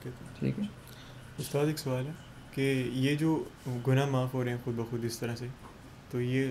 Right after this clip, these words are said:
Speaker 1: सगीरा गुनाह ही है? कबीरा के लिए
Speaker 2: यार
Speaker 1: सुन्नत
Speaker 2: नहीं,
Speaker 1: तौबा
Speaker 2: यार
Speaker 1: ज़रूरी
Speaker 2: शर्तें
Speaker 1: है।
Speaker 2: ना लगाया करेंगे। अल्लाह ताला, हमारे यहाँ उलमा ने ना ये बड़ा काम शुरू कर दिया, हर चीज़ में जहाँ अल्लाह ने कहा था कि मैं माफ़ कर दूंगा,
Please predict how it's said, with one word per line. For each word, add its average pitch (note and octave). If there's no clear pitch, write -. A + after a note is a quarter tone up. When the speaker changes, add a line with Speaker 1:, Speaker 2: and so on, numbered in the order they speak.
Speaker 1:
सगीरा C3
गुनाह D#3
ही C3
है? A#2+
कबीरा C#3
के D#3
लिए D3+
Speaker 2:
यार D3
Speaker 1:
सुन्नत A3
Speaker 2:
नहीं, A3
Speaker 1:
तौबा G3+
Speaker 2:
यार F#3
Speaker 1:
ज़रूरी C3
Speaker 2:
शर्तें D3
Speaker 1:
है। D#3+
Speaker 2:
ना D3+
लगाया A#2
करेंगे। A#2+
अल्लाह B2
ताला, B2
हमारे D3+
यहाँ D#3
उलमा C#3+
ने D3+
ना D3+
ये D3
बड़ा C3+
काम B2+
शुरू C3
कर B2
दिया, A#2+
हर D#3
चीज़ D#3
में D3+
जहाँ C#3
अल्लाह C#3
ने D#3+
कहा C3+
था C#3+
कि C#3
मैं C#3
माफ़ B2+
कर C3+
दूंगा, C3